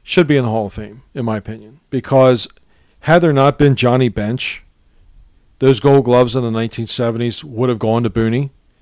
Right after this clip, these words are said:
and then that would have put him, instead of having him with, uh, six career Gold Gloves, it probably would have put him upwards in the twelve to thirteen range, which, uh, it would be good enough for a catcher to qualify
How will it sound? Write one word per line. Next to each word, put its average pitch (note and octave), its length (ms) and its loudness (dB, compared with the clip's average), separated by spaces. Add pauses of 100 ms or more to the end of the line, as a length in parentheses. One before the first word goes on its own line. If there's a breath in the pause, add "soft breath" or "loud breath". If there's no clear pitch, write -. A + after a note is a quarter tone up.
(460 soft breath)
and B2+ 160 -2
then B2 100 2
that B2 160 2
would A#2 120 2
have G#2+ 100 -2
put B2+ 180 -2
him, A2 420 -4 (380)
instead C3+ 360 0
of A#2 80 2
having B2 320 2
him A#2+ 340 -4 (100)
with, A#2 340 -4 (100)
uh, A2 140 -6
six - 340 -4
career B2 340 4
Gold A2 240 0
Gloves, G#2 460 -8 (480 soft breath)
it C3 100 -6
probably C#3 220 4
would C3 100 4
have A#2+ 80 -2
put C#3 160 -2
him B2+ 220 -2
upwards B2 400 -2
in B2 180 -4
the A2+ 100 -2
twelve A#2+ 500 0
to G#2 100 -8
thirteen B2+ 720 -2 (460)
range, A#2 480 -4
which, A#2 440 -4 (800)
uh, A#2+ 200 -6
it C3+ 240 -12
would B2+ 240 -6
be A#2+ 140 -4
good B2+ 160 2
enough A#2 280 -2
for A#2 140 -2
a G#2 40 -4
catcher A#2 340 -4
to A2 60 -4
qualify G#2 640 -4